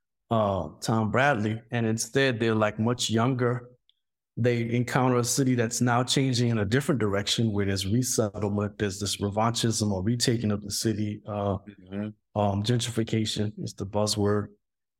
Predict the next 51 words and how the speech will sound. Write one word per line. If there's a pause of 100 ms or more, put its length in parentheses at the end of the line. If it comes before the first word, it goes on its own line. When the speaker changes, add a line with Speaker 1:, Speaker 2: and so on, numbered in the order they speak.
(180)
Speaker 1:
Um,
and
I
think
that
alters
what
they
attempt
to
do.
And
some
of
them
come
from
a
very
different
background.
I
mean,
they're
more
like
the
public
intellectuals
that
you
mentioned (120)
earlier,
right?
They're,
like,
Ivy
League
pedigreed. (920)
Um, (200)
they're
people
who
have (320)
access
to
different
kinds
of
institutions,
Speaker 2:
Yeah.